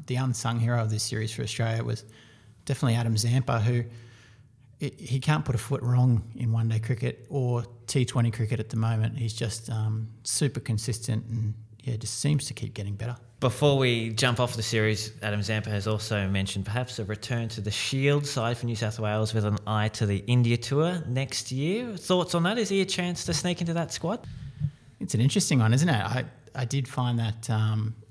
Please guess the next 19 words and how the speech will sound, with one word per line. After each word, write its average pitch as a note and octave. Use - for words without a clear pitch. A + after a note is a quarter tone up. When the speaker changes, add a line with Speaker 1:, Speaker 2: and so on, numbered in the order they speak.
Speaker 1:
yeah, D3+
surprising. C3
I G#2+
guess B2+
we A#2+
haven't A#2
seen A#2+
him A2+
feature D#3
in, B2+
uh, B2
first-class A#2
cricket -
for A2+
nigh A#2+
on A2+
three A2+
years. A#2
So A#2+